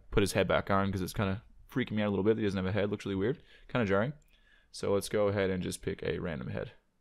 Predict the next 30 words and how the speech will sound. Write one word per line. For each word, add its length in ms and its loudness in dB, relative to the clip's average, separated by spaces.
Here 100 -6
we 100 -6
go. 280 -4
I, 440 -4
uh, 280 0
no, 240 0
you 120 -4
know 100 -2
what? 160 0
I'm 220 -2
not, 100 -2
I'm 80 -2
not 180 -2
feeling 140 2
the 60 2
plague 260 4
doctor 260 0
thing. 320 -6
Uh, 920 -6
yeah, 220 -6
that's 160 -6
fine. 180 -8
Okay, 200 -10
cool. 180 -8
All 100 10
right. 180 12
Now 200 4
let's 160 4
go 160 8
back 360 8